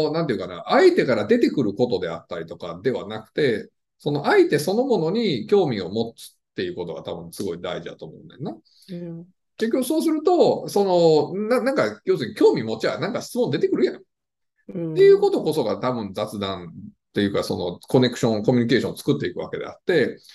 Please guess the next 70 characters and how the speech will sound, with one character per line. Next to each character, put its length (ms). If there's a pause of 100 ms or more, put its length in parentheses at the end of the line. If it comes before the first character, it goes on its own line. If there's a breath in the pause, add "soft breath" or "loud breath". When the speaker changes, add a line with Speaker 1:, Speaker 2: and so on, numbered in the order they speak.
Speaker 2:
う 60
ん。 320
Speaker 1:
ま 160
ず 60
は 200
相 220
手 100
を 120
知 180
ろ 160
う 80
よ 160
っ 40
て 100
い 20
う 20
話 300
で 100
あ 100
っ 80
て、 400
例 200
え 40
ば 120
こ 160
の 500
お 80
仕 80
事 240
で 160
の 140
お 160
二 60
人 200
に 100
し 80
て 100
も、 400 (540 loud breath)
じ 100
ゃ 260
あ 40
相 180
手 140
の、 360
を 140
ど 120
こ 100
ま 100
で 80
知 140
っ 40
て 80
る 140
ん 20
で 100
す 100
か 220
っ 40
て 80
い 40
う 40
と 100
こ 60
ろ 60
だ 80
っ 60
た 100
り 60
と 100
か 340